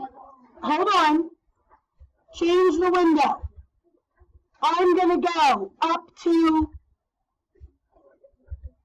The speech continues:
I will come back to you guys. I'm trying to do this for the people that are not here.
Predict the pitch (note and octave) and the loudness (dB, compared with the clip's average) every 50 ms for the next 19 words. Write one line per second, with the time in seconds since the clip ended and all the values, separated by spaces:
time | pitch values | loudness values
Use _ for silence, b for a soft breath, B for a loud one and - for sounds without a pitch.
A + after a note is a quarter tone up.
0 | _ _ _ _ _ _ _ _ _ _ _ _ _ _ _ _ _ _ _ - | _ _ _ _ _ _ _ _ _ _ _ _ _ _ _ _ _ _ _ -20
1 | - _ _ _ _ _ _ _ - - _ _ _ - - D#4+ E4+ E4 D#4+ _ | -20 _ _ _ _ _ _ _ -20 -20 _ _ _ -20 -20 _ _ _ _ _
2 | D#4+ _ - _ _ _ _ _ _ _ _ _ _ _ _ - _ _ - C4 | _ _ -20 _ _ _ _ _ _ _ _ _ _ _ _ -20 _ _ -2 0
3 | C#4 D4 D#4+ E4+ F4 F4 E4+ - D#4+ D#4+ D4+ D4 D4+ C#4+ C#4 C#4+ - - D4 A3+ | 0 2 2 2 0 0 0 -2 -2 0 2 2 2 0 0 -2 -2 -2 -2 0
4 | C4 C4+ C4 C4 A#3+ B3+ B3+ B3 - - D4+ C#4+ C#4+ C#4 C#4+ A#3+ A3+ C#4 C4 A#3 | 0 -2 -2 0 0 0 -2 -2 -2 -2 -2 0 0 0 -2 -2 -4 -4 -2 0
5 | B3+ A#3+ A#3+ - C4+ B3 B3 A#3+ C#4 C#4 - B3+ B3 B3 B3 A#3+ A#3 A#3 A#3 A3+ | -2 -4 -4 -4 -6 -6 -4 -4 -6 -6 -4 -2 -2 0 0 -2 -2 -4 -4 -4
6 | A3+ G#3+ G3 G3 G3 F#3 - - | -4 -4 -6 -10 -12 -12 -14 -16